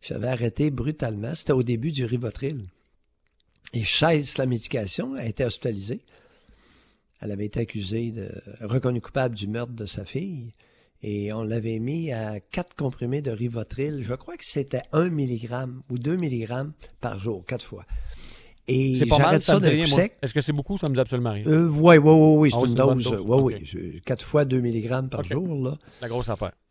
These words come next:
Speaker 1: C'est, ouais, oui, ça fait plusieurs verres de scotch, euh, par jour.
Speaker 2: Mhm.
Speaker 1: Et, euh,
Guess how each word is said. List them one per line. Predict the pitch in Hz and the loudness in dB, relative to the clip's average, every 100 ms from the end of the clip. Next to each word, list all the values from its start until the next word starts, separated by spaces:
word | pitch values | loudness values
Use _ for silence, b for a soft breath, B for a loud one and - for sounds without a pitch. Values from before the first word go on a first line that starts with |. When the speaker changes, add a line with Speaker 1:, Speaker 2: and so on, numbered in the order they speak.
| - 117 | -16 -10
Speaker 1:
C'est, | - | -2
ouais, | 127 135 | 2 2
oui, | 131 | 0
ça | 110 131 | 0 -2
fait | 131 131 | 0 0
plusieurs | 170 143 156 | 2 2 2
verres | 123 147 143 | 4 0 0
de | 120 | -2
scotch, | - - 135 - 117 | -2 0 0 -2 -6
euh, | 110 107 | -6 -10
par | 107 107 | -8 -8
jour. | 101 104 - _ b b b b | -6 -8 -10 _ b b b b
Speaker 2:
Mhm. | 131 | 0
Speaker 1:
Et, | 127 147 143 139 | 4 6 4 2
euh, | 123 | 2